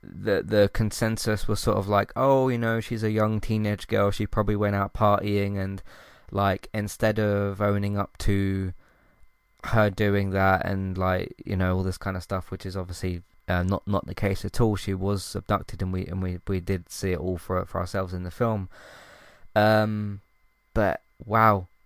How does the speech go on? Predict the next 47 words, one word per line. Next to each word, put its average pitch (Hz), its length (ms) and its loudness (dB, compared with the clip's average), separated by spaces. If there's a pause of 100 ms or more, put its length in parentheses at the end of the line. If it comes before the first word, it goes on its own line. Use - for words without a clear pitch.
(120)
just, 113 260 -8
like, 101 260 2
when, 107 180 -2
when - 180 -2
she - 160 -4
com-, - 180 -2
when 127 160 2
she - 160 -4
comes 135 300 0
home 113 280 4
and 110 120 -2
the 104 40 -2
way 104 180 2
that 101 160 -6
she's 104 220 -6
treated 104 680 -4
and 98 320 -2
her, 98 440 2 (100)
say, 98 240 -2
dad 101 260 4
in 110 220 2
quotes, - 540 0 (1080)
um, 101 640 4 (480)
it's 113 120 -2
like, 113 120 0
"Oh, 175 120 4
when 156 200 0
she 156 160 -4
can, - 200 -4
when 127 200 0
she 147 140 -6
come 135 200 -2
ho-, 135 200 -4
when 123 200 0
can 139 140 -4
she 131 160 -6
come 120 180 -2
home 123 220 0
and 104 100 -2
do 107 140 0
her 104 100 2
chores?" 110 300 0
It's 98 180 -8
like, 98 120 -2 (380)
"Oh 107 120 -6
my 87 220 -6 (100)
God, 95 340 -2